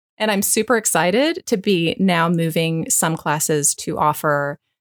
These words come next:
through Skillshare so that people can watch it anytime that they want. They don't have to call in. There's no, you know, specific requirements. And so to do that, though, there are all these little steps, just like you have with your project, your web project,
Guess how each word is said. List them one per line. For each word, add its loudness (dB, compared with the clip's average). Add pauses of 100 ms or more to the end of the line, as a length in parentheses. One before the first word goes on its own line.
(120)
through -2
Skillshare 0
so 0
that -2
people -4
can -4
watch 0
it -10
anytime 0
that -4
they -2
want. -4
They -4
don't -4
have -6
to -10
call 0
in. -4
There's -6
no, -4
you -8
know, -6
specific -4
requirements. -2 (560)
And 0
so 2 (420)
to -2
do 0
that, 2
though, -2
there 0
are -4
all 0
these 2
little -2
steps, -2
just -4
like -4
you -2
have -2
with -6
your -4
project, -6
your -8
web -6
project, -10